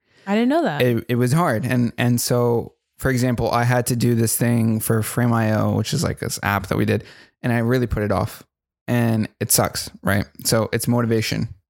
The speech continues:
Speaker 2: It's an internal thing. And I feel like a lot of us suffer from lack of motivation when we see that others are relaxing, when other people are not working full on. I feel like we're always comparing, like,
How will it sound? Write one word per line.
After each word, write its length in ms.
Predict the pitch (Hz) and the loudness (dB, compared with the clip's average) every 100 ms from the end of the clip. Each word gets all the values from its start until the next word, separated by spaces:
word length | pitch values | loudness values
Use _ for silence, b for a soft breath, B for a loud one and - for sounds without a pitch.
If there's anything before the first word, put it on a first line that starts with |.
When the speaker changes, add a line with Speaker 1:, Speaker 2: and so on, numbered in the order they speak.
| _ | _
Speaker 2:
It's 180 | 117 107 | -2 0
an 140 | 120 | 0
internal 520 | - 135 135 139 127 117 | 0 0 0 0 0 0
thing. 360 | - 110 127 B B B B B B - | 0 0 0 B B B B B B -4
And 440 | 127 120 117 107 - | 0 2 0 -2 -2
I 100 | - | -2
feel 180 | - 165 | 0 0
like 120 | 160 | 2
a 60 | 123 | 2
lot 240 | 113 117 | 2 2
of 100 | 131 | 2
us 440 | 120 113 - - - _ - | 0 0 -2 -4 -10 _ -4
suffer 500 | - 139 135 156 139 | 0 0 0 -2 -2
from 240 | - 120 | 0 0
lack 240 | 120 117 | 2 2
of 80 | 131 | 2
motivation 640 | 123 117 110 110 113 131 123 | 2 2 2 2 2 2 2
when 140 | 117 | 2
we 140 | 110 | 2
see 180 | 113 127 | 2 2
that 160 | 117 110 | 2 0
others 260 | 113 113 110 | 0 2 2
are 100 | 107 | 0
relaxing, 640 | 104 104 98 - - - - | 0 0 0 -2 -4 -6 -4
when 180 | 127 123 | -2 0
other 240 | 123 123 | 0 0
people 360 | 117 123 113 110 | -2 -4 -2 0
are 300 | 107 107 107 B B B B _ _ _ - | 2 2 0 B B B B _ _ _ -2
not 720 | 120 127 131 131 131 127 117 | 0 2 2 2 2 0 0
working 340 | 123 120 123 | 0 0 -2
full 180 | - - | -2 -4
on. 600 | - 139 143 139 135 127 | -2 0 0 0 0 0
I 100 | 113 | -2
feel 260 | 113 - 120 | -2 0 2
like 240 | 110 107 | 0 -2
we're 120 | 113 | 0
always 240 | 113 113 113 | 2 2 0
comparing, 640 | - 113 127 123 123 120 | -2 -2 0 2 2 2
like, 180 | 113 110 | 0 -2